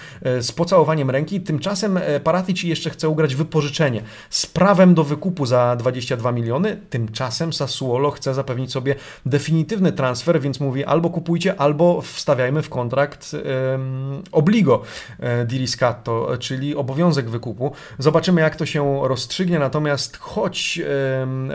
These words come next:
pan Laudiza wspomina, że jeszcze jest grany Giroud, e, no, Llorente już nie, no bo Udinese, co ciekawe, Napoli go oddaje, wraca Osimhen, zobaczcie, oddaje, oddawany jest Llorente,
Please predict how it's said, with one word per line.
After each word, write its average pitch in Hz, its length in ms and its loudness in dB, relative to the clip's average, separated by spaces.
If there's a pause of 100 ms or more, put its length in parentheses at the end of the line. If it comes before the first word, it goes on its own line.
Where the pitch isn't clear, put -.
pan 135 160 -2
Laudiza 135 360 0
wspomina, 139 500 -2
że 120 260 2
jeszcze 175 360 -2
jest 160 140 2
grany 170 280 2
Giroud, 151 480 2 (340)
e, 123 400 2
no, 147 200 2 (280)
Llorente 135 560 2
już 127 180 -4
nie, 135 140 0
no 135 100 0
bo 117 120 0
Udinese, 117 680 -2
co 127 120 -8
ciekawe, 120 400 -2
Napoli 127 360 -4
go 117 120 0
oddaje, 117 420 2
wraca 120 320 -2
Osimhen, 151 560 0 (100)
zobaczcie, 123 480 -2
oddaje, 123 340 0
oddawany 123 420 0
jest 120 160 -6
Llorente, 127 320 2